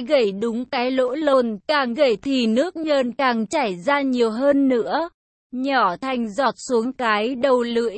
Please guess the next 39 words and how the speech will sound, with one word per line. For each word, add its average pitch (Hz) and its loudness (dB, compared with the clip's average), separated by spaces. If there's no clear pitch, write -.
của 262 -2
tôi, 302 4
mùi 254 0
vị 240 -4
nồng 233 0
nồng 233 -2
của 254 2
nó 233 2
làm 311 0
cho 320 2
tôi 311 0
sướng 269 2
vô 311 0
cùng, 254 -2
gẩy 254 -2
một 240 2
chút 339 -6
nữa 247 0
thì 277 -2
tôi 330 0
mút 330 -4
thật 269 -4
mạnh 262 -2
vào 240 2
cái 214 -2
khe 339 0
lồn. 247 0
Dì 254 -2
Lan 311 -2
ở 247 -2
bên 277 4
dưới 226 2
cũng 285 -4
ngậm 277 -2
hẳn 254 -2
vào 240 0
cái 233 0
thân 294 -6
cặc 240 -8